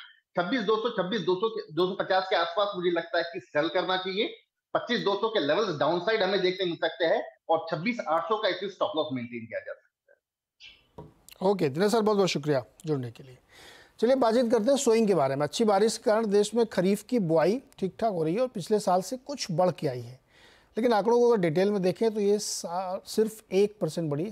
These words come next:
Speaker 2: लास्ट ईयर से। हालांकि धान और दलहन की बुआई में थोड़ी ज़्यादा तेज़ी है, लेकिन कॉटन में गिरावट पिछले साल से ही नहीं बल्कि पिछले हफ्ते से एक परसेंट बढ़ी है। सरकार इस साल ज़्यादा उत्पादन की उम्मीद कर रही है, ऐसे में सवाल उठता है क्या ये लक्ष्य पूरा हो पाएगा,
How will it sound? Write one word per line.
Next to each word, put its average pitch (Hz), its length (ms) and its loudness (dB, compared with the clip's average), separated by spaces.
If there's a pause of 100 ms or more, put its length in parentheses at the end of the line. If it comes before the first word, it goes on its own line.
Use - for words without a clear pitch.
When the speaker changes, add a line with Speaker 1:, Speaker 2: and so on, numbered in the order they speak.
Speaker 2:
लास्ट 143 340 -2
ईयर 135 100 -12
से। - 160 -18
हालांकि 175 360 -2
धान 170 400 0
और 220 120 0
दलहन 160 420 0
की 202 120 -4
बुआई 160 240 2
में 208 120 -6 (580)
थोड़ी 247 180 2
ज़्यादा 185 260 4
तेज़ी 139 320 -4
है, 160 60 -4
लेकिन 170 220 -6
कॉटन 175 340 2
में 240 140 2
गिरावट 208 280 4
पिछले 220 400 -4
साल 175 320 0
से 196 140 -4
ही 208 100 0
नहीं 180 160 -2 (100)
बल्कि 190 200 -10
पिछले 185 280 -4
हफ्ते 180 280 -2
से 180 140 -4
एक 156 140 -8
परसेंट 160 280 -10
बढ़ी 120 140 -10
है। 123 260 -16 (580)
सरकार 214 320 2
इस 240 80 2
साल 226 340 0 (120)
ज़्यादा 143 440 0
उत्पादन 214 460 2
की 214 80 -2
उम्मीद 208 320 0
कर 202 160 2
रही 190 220 0
है, 214 100 -8 (300)
ऐसे 170 260 -2
में 196 80 -4
सवाल 180 220 2
उठता 180 260 -2
है 185 60 0
क्या 185 200 0
ये 180 140 2
लक्ष्य 165 400 -2
पूरा 165 160 2
हो 160 100 2
पाएगा, 147 360 -2